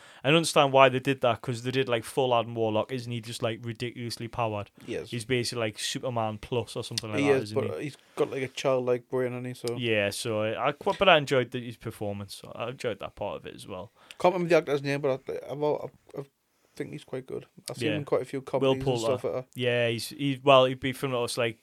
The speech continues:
Speaker 1: yeah, he, he was, uh,
Speaker 2: Like, he's
Speaker 1: when he
Speaker 2: proper
Speaker 1: was younger.
Speaker 2: beefed out for that, though, hasn't he?
Speaker 1: Yeah, well, I think a lot of it may be in the suit as well.
Speaker 2: You think?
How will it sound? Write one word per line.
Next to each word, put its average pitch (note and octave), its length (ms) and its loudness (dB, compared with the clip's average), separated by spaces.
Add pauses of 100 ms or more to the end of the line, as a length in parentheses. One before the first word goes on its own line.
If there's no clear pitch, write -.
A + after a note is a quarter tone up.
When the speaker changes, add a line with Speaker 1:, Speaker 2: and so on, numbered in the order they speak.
Speaker 1:
yeah, A#2 200 -2
he, A2+ 80 -2
he A2+ 160 -14
was, A#2 260 -10
uh, A#2 320 -4
Speaker 2:
Like, C#3 120 2
he's D3+ 100 -4
Speaker 1:
when A#2 60 -4
he - 20 -6
Speaker 2:
proper D3+ 140 8
Speaker 1:
was A#2 100 2
younger. B2 160 6
Speaker 2:
beefed A#2 160 0
out C#3+ 160 8
for C3+ 100 2
that, B2 220 6
though, B2+ 60 2
hasn't C3+ 180 0
he? B2 100 -6 (100)
Speaker 1:
Yeah, G2+ 300 4
well, C#3 180 12
I C3 40 6
think D#3+ 200 2
a C#3+ 40 8
lot C3+ 100 10
of B2 80 0
it B2+ 60 -6
may B2+ 100 0
be B2 80 -4
in B2 60 -2
the B2 80 -2
suit C#3+ 240 -2
as A#2+ 120 -4
well. G#2+ 220 -2 (160)
Speaker 2:
You B2+ 140 -8
think? D#3 260 0